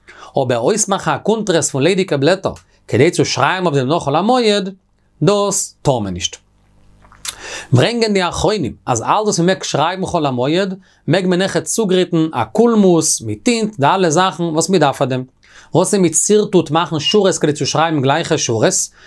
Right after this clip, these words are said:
איז דאס, דער רבי זאגט, מסתפק, צו מען מעג וואס מאכן, אויף דער זאך, וואס מען מעג שרייבן חול המועד. און דער לעקעטער קמח אסרת, ווייל דער צירטוט איז נאר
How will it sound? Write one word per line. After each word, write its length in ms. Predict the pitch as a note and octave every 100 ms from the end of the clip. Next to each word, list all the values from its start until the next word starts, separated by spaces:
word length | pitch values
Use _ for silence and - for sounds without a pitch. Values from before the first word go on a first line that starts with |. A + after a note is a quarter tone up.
| - _
איז 140 | C3+ C#3
דאס, 360 | B3 A#3 G#3+
דער 260 | F#3 F#3 A3
רבי 100 | G#3
זאגט, 140 | G3
מסתפק, 440 | F#3+ F#3 G#3+ G#3 F#3+
צו 140 | -
מען 120 | F3
מעג 100 | F#3
וואס 200 | E3 D#3+
מאכן, 240 | E3+ F3 D#3+
אויף 120 | C#3+
דער 100 | D3+
זאך, 120 | E3+
וואס 120 | D#3
מען 100 | C#3
מעג 120 | D#3 D#3
שרייבן 280 | D3 D#3
חול 160 | D3+ C#3+
המועד. 380 | B2 F#2+ D3+ G3+ G3+ _ - - - -
און 100 | C3
דער 100 | B2+
לעקעטער 380 | A3+ A#3+ A3
קמח 500 | - A3+ A3 G3+ F#3+ -
אסרת, 500 | A3 G#3 G#3 G3 - _ _
ווייל 120 | E3
דער 100 | D#3+
צירטוט 520 | D3+ - A#3+ A3+ G#3+ G3
איז 140 | E3+
נאר 240 | G#3+ G#3